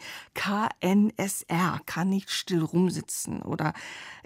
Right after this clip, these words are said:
K G G G Syndrom“, mochte ich auch sehr, „kennt keine Grenzen.“ Dieser Perspektivwechsel soll das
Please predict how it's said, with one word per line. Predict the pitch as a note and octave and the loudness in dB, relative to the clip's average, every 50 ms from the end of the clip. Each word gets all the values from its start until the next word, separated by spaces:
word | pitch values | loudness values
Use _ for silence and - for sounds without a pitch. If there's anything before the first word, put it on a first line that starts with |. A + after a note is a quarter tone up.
| - - - | -16 -8 -4
K | - - - F#3+ F#3+ G3+ | 0 2 4 4 4 4
G | G3 F#3 - F#3 F#3+ F3 | 4 4 6 6 6 6
G | D#3 F3+ F#3+ F#3 E3+ | 8 10 10 10 10
G | - F#3 G#3 A3 A3 | 10 10 10 10 10
Syndrom“, | G3 G3+ F3+ E3 D3+ - - D#3+ D#3 C#3+ C#3 C#3+ D3 | 10 8 8 8 8 6 4 6 6 6 4 4 2
mochte | D#3 D3+ - - - | 0 -2 -6 -8 -6
ich | - - | -4 -4
auch | D#3+ - | -4 -2
sehr, | - - - - | -2 -2 -2 -2
„kennt | - - - F#3 F#3 F#3+ - - - | -2 0 4 4 4 4 2 -2 -8
keine | - - F3 E3 E3+ F3 E3+ | -6 -4 -2 0 2 2 0
Grenzen.“ | - - D#3+ D#3+ E3+ F#3+ G3 - - - C#3+ D3+ - - - - - - - | 0 -2 2 2 2 2 2 0 -4 -4 -6 -6 -8 -12 -14 -16 -16 -4 0
Dieser | - A3 G#3+ A3 G3+ | 2 4 4 4 2
Perspektivwechsel | - A3 A3 G#3+ - - - F#3+ - - - _ - A#3+ C4 E4 - - - C4+ C#4+ C#4 - - - - D4+ D4 D4+ D#4 D#4+ - - _ _ _ _ _ _ | 2 0 -2 -2 -2 -6 -6 -6 -6 -8 -14 _ -2 0 0 0 -2 -2 -2 -2 -2 -2 -4 -6 -4 -2 -2 -2 0 -2 -4 -6 -10 _ _ _ _ _ _
soll | - - - A3+ A3+ A#3 | -10 -2 0 2 2 2
das | A3+ A#3 G#3+ - - | 2 0 -2 -2 -4